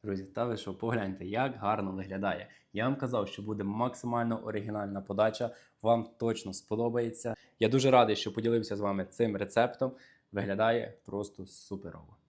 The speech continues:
Будемо нарізати і будемо пробувати. Шматочок відрізали. Ось бачите, як салатик гарно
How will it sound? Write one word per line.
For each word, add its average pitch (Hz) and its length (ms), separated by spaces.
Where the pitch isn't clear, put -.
Будемо 170 320
нарізати 165 480
і 110 80
будемо 131 280
пробувати. 92 560
Шматочок 113 920
відрізали. 127 840
Ось 98 180
бачите, 120 360
як 104 180
салатик 110 400
гарно 123 360